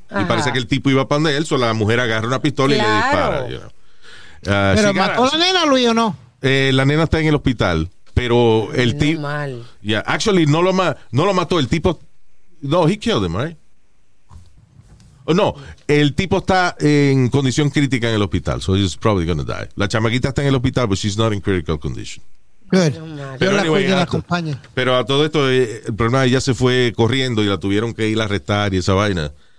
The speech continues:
Speaker 1: I don't know cómo trabaja la ley allá, pero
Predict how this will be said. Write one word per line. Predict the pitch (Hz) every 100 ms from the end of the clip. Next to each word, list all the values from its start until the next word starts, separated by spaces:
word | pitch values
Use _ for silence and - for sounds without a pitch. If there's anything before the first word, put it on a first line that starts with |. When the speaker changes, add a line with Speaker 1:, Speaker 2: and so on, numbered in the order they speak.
| - - - - -
Speaker 1:
I | 151
don't | 170
know | 170 147
cómo | 147 131
trabaja | 127 127 127
la | 113
ley | 107 117
allá, | 107 107 147
pero | 117 95 65